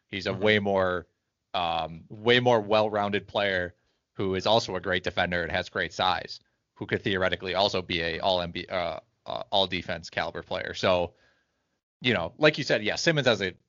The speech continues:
Speaker 1: a really high floor in his career because of how he playmakes and plays defense, but he's not someone who, if he's the number one guy on your team, you really feel like you're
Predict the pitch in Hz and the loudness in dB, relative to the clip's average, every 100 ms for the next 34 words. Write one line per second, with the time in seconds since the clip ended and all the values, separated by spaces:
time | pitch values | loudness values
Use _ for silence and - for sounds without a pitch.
0 | - 98 113 143 107 104 90 107 95 87 | -16 -8 2 4 4 2 -2 -2 -4 -4
1 | 82 - 98 87 90 92 85 - 90 82 | -8 -8 -8 -6 -6 -6 -8 -4 -6 -4
2 | 95 87 80 90 98 85 82 - _ 123 | -6 -6 -6 -10 -8 -8 -8 -16 _ -4
3 | 113 117 92 - - 98 90 - _ _ | 0 0 0 -2 -2 0 0 -2 _ _
4 | _ _ _ _ 135 117 156 151 147 127 | _ _ _ _ -4 2 2 4 4 4
5 | 117 110 101 123 113 104 95 98 98 95 | 4 2 2 0 -2 0 2 2 0 0
6 | 92 92 90 87 85 - 98 85 85 92 | 0 0 0 -2 -6 -4 -4 -2 -4 -4
7 | 87 - 90 87 82 - 87 | -4 -4 -2 -2 -4 -6 -10